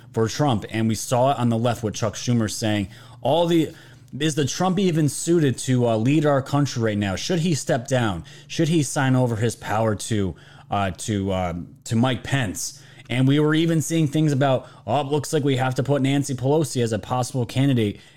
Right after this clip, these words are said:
in case Trump cannot, uh, carry out his duties."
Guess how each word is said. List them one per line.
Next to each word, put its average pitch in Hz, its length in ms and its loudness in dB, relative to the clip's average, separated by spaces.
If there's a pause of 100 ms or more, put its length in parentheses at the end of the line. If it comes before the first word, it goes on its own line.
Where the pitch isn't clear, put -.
(100)
in 117 200 0
case 127 300 0
Trump 135 340 -2
cannot, 135 580 0
uh, 113 100 -4
carry 131 340 0
out 117 100 0
his 117 160 0
duties." 113 400 0